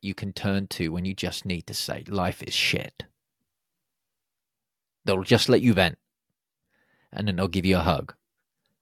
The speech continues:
There are those people that will be able to be able to give you much deeper levels of support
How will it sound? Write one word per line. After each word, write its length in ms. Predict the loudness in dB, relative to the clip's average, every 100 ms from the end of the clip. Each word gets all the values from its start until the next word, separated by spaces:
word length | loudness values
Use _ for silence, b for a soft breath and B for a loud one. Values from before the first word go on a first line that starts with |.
| _ _ _ _ _ _ _ _ _ _ _ _ _ _ _ _ _ _ _ _ _ _
There 100 | 2
are 60 | 6
those 200 | 4 4
people 360 | 2 0 0
that 100 | -2
will 120 | -2 0
be 100 | -2
able 180 | -2
to 60 | -4
be 240 | 0 -2 -4 -16 -12 -6
able 200 | -4 -2
to 80 | -2
give 220 | -2 -4
you 280 | -4 -4 -6 _ _ _ -6
much 220 | -6 -6 -18 _ 4
deeper 520 | 4 4 0 -2 -8 _ _ _ _ _ _
levels 500 | 0 0 0 -2 -4
of 100 | -8
support 680 | -8 -6 -2 -2 -2 -10